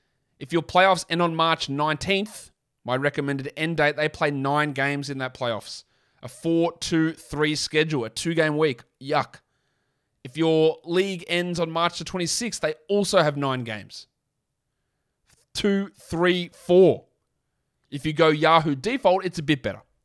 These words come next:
Eleven games. Three, four, four. And I believe they actually end the season. If for some reason you're insane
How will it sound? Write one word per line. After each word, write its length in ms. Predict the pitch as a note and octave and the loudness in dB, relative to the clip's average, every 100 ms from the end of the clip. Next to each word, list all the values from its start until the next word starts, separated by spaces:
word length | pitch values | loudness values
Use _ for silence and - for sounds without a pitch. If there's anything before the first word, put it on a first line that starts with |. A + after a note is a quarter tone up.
| - | -6
Eleven 380 | C#3+ E3 E3 D3 | 0 2 0 -2
games. 400 | C3 G#2+ - - _ _ | -2 -4 -16 -20 _ _
Three, 320 | - D3+ E3 D#3 | -10 0 2 0
four, 280 | D3+ D3 | -2 -4
four. 240 | C3 C#3+ D3+ | -2 -2 0
And 80 | C#3+ | 0
I 60 | |
believe 320 | C#3+ D3+ E3+ | 0 2 2
they 160 | D3+ C3+ | 2 0
actually 380 | D3 - - B2+ | -2 -4 -4 -4
end 220 | C#3 C#3 C#3 | -2 -2 -2
the 60 | |
season. 360 | - B2 C#3 C3 | -4 -4 -4 -6
If 100 | - | -8
for 120 | B2+ | -8
some 240 | B2+ C3 | -6 -4
reason 240 | B2+ B2 B2 | -2 -2 -4
you're 160 | A#2 | -6
insane 480 | A2+ - C3 B2+ A#2+ | -8 -4 -2 -2 -4